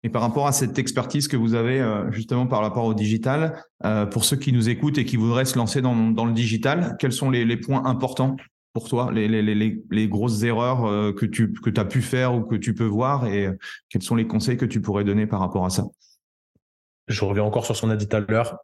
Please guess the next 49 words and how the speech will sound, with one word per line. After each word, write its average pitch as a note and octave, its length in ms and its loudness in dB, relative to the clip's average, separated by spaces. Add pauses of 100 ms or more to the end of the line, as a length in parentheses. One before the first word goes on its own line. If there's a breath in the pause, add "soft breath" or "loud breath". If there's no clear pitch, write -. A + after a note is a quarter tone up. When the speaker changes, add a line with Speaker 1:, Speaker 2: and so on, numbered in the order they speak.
(100)
Speaker 2:
être - 160 -4
passionné, A2+ 520 0
euh, F2+ 580 0
par - 160 0
ton G#2 160 2
client. - 460 0 (880)
Vraiment, A2 440 -2
hein, F#2 60 0
être F2+ 140 -4 (240)
passionné G2 280 0
par F2+ 160 -2
ton - 60 -12
client. G#2 260 0 (840 loud breath)
Avoir A#2 260 0
un G#2+ 40 -2
client G#2 280 -2
cible. A2 340 -2 (960)
Avoir G#2+ 220 0
une G2 100 0
bonne C#3+ 160 2
vitrine C3+ 420 0
sur G#2+ 140 -2
laquelle G#2 320 0
tu - 180 -10
te G2 220 0
dédies. A2 420 2
Et G2+ 40 2
il F#2+ 40 2
faut - 180 -2
pas C#3+ 100 4
essayer - 240 -2
d'être G#2 260 -2
partout A#2 380 -2
en G2 120 0
même F#2+ 140 2
temps, - 220 -2
c'est - 160 0
très - 160 -2
compliqué. A2+ 380 0
Il - 340 -14
faut G2 80 2
plutôt - 180 -2
se G2+ 80 0
dédier G#2+ 240 0
à A2 40 2
un G2+ 80 0
canal G#2+ 260 0
d'acquisition, G2+ 720 0
euh, E2+ 340 0